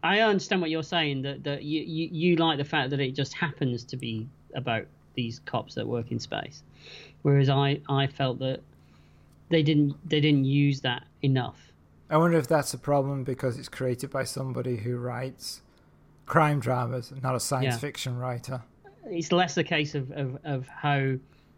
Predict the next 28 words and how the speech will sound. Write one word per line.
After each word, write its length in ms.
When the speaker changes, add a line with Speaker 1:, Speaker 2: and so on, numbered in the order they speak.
Speaker 1:
is 220
the 120
space 360
setting 280
important 460
to 60
the 80
story, 640
and 300
more 220
a 40
case 360
of 120
how 180
can 200
we 80
shoehorn 640
in 460
the 80
space 340
setting 320
into 260
the 60
story 380
that 100
we've 180
already 280
got, 320